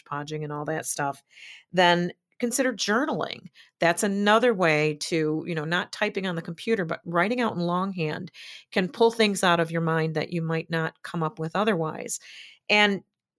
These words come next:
there's a lot of things on the internet, a lot of, uh, if you Google, you know, planning my future, questions to help plan my future, y-, they'll, they'll be out there, but you can do something as simple as,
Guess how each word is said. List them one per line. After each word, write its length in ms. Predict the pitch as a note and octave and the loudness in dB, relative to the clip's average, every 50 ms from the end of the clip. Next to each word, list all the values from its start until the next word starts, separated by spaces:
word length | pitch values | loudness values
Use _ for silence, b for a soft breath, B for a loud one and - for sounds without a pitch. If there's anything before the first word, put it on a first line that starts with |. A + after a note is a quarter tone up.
| _ _ - | _ _ 0
there's 220 | F#3+ G3 F3+ E3+ | 2 2 4 4
a 60 | F#3 | 2
lot 420 | F3 E3+ E3+ F3 E3+ E3 E3+ F3+ G#3 | 2 2 4 4 6 6 6 6 4
of 100 | G#3+ - | 4 2
things 280 | - G3+ G3 F#3 F3 | 0 -2 -2 0 -2
on 160 | F#3+ F3 E3 | 0 0 0
the 120 | E3 E3 D#3 | 0 -2 -2
internet, 360 | D#3 E3 E3 E3 D#3+ D#3 - | -2 -2 -2 -2 -4 -4 -4
a 80 | - D#3 | -4 -2
lot 260 | D#3+ D#3+ D#3 D#3+ E3 | -2 0 0 0 0
of, 240 | D#3+ D#3+ D#3+ - - | 0 -2 -2 -2 -2
uh, 240 | D#3+ D#3 D#3 D3+ D#3 | -2 -2 0 -2 -4
if 140 | D3 - - | -6 -6 -6
you 140 | E3+ E3 - | -6 -8 -4
Google, 560 | _ F3+ F3+ E3+ E3+ E3+ D#3 D3+ D3 D3 D3 B B B B B B _ _ _ - | _ 2 2 4 6 4 4 4 2 0 -4 B B B B B B _ _ _ -2
you 100 | F3+ F3 | 0 2
know, 320 | E3+ D3+ D3 D3 - - _ | 2 2 2 0 -2 -6 _
planning 320 | - - F3 F3 F3 E3+ | 0 2 2 2 4 2
my 120 | E3 D3+ D3+ | 2 2 0
future, 440 | - - F3 E3+ D#3+ - C#3+ D3 | 0 0 0 0 0 0 -2 -2
questions 540 | D3 - - E3+ E3 - - - D#3 D3+ - | -4 -2 -2 0 0 0 -4 -6 -4 -4 -4
to 100 | - D#3+ | -6 -4
help 240 | C#3+ D#3+ D#3 - - | -2 -2 -4 -4 -4
plan 240 | - E3+ D#3+ D#3+ D#3 | -4 -4 -2 -2 -2
my 160 | D#3 D#3 D#3 | -2 -4 -4
future, 520 | - - F#3 F#3 F#3 - D#3+ D3 D3+ D#3 B B B B B B B B | -4 -4 -4 -4 -2 -2 -4 -4 -4 -6 B B B B B B B B
y-, 120 | - F3+ E3 - | -8 -8 -8 0
they'll, 260 | - G3 F#3+ F3 - - - | 4 4 4 4 2 2 4
they'll 180 | G3 F#3 F3+ | 6 6 6
be 240 | E3+ D#3+ G3+ F3 - | 6 4 2 2 4
out 240 | - E3+ E3+ E3+ - | 6 4 4 4 4
there, 160 | - D3+ D3 | 2 0 2
but 180 | - - - - | 0 -2 -4 -4
you 60 | F3+ | -6
can 300 | - - - A3 A3+ A3 | -6 -2 2 2 2 2
do 100 | G#3+ G3+ | 2 0
something 480 | - - G3 F3 D#3+ - E3+ E3 - - | 0 0 0 0 0 -2 -4 -4 -2 0
as 180 | F3+ F3 E3+ | 0 2 4
simple 440 | - - - G#3 G3+ G3+ G#3+ G3+ - | 4 4 2 0 -2 -2 -4 -4 0
as, 540 | - F#3+ F3+ E3+ D3+ C#3 D3 D3 D3 - - | 2 2 4 4 2 2 0 -2 -4 -4 -6